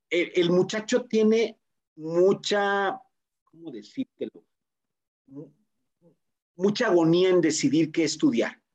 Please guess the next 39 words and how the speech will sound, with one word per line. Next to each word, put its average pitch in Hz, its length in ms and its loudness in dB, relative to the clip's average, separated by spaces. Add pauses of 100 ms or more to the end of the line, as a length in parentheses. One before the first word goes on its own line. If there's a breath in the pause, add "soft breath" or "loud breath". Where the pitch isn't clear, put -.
pero 160 260 2
el 170 160 0
papá 180 460 -4
tiene 208 260 4
mucha 185 340 0
preocupación 165 680 -2
en 175 100 2
que 151 120 -2
decida 160 380 0
rápido, 160 540 -2 (720)
y 139 80 -2
la 170 100 2
mamá 170 260 2
también. 175 640 0 (200)
Entonces, - 380 -8
se 202 100 -4
juntan 226 560 0
estas, 214 500 -2 (320)
estos 185 300 -2
sentimientos 151 720 -2
y 131 60 -8
se 127 200 -4
convierte 139 480 -4
en 147 80 -6
un 156 140 -6
tema 147 520 -2 (160)
muy 139 220 -10
fuerte 156 320 -4
en 147 80 -2
la 120 80 -4
familia. 143 400 -4 (1120)
Eh, 113 360 -4 (420)
yo, 160 280 -2
yo, 185 280 0
yo 202 140 -2
siempre 208 360 0
digo 170 240 4
esto, 143 200 0
Edwin, 98 220 0